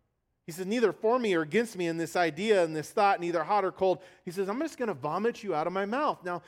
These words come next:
that's a mind-blowing thing to think of because he wasn't speaking to unbelievers. He was speaking to believers in the church today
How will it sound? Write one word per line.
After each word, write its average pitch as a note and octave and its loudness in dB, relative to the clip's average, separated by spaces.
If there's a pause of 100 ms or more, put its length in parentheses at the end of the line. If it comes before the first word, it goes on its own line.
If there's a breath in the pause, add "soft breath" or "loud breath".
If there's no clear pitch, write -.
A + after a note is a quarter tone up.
(180 loud breath)
that's C4+ 0
a C#4 0
mind-blowing G3+ 0
thing A3+ -6
to F3+ -6
think A#3+ -6
of F3+ 0
because E3+ -4
he F3 0
wasn't A3 -2
speaking F#3 -8
to F3 -6
unbelievers. F3 -4
He F3 -12
was E3+ -6
speaking G#3 -10
to E3+ -6
believers F3+ -2
in F3 -8
the F3 -6
church G#3 -6
today F#3 -2